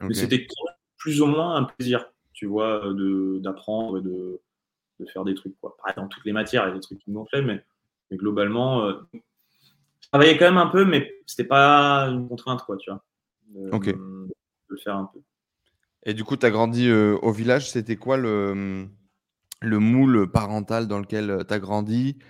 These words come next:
Speaker 2: C'est quoi les croyances liées au, au, au travail, liées à l'argent qu'on va te donner ?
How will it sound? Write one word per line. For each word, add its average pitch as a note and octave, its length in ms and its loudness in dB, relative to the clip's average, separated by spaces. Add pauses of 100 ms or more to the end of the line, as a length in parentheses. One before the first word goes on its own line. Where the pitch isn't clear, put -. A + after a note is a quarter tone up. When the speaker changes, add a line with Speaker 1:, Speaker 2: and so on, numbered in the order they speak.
(280)
Speaker 2:
C'est - 180 -4
quoi A#2 160 4
les A2 80 4
croyances G#2+ 520 2
liées G#2+ 320 -2
au, G2 200 -2
au, G#2 160 -4
au G2+ 100 -2
travail, G#2+ 580 -4
liées G#2+ 140 -4
à G2+ 120 -2
l'argent G2+ 380 -6
qu'on G2 160 -6
va F#2+ 120 -2
te F#2 60 -10
donner ? G#2+ 480 -4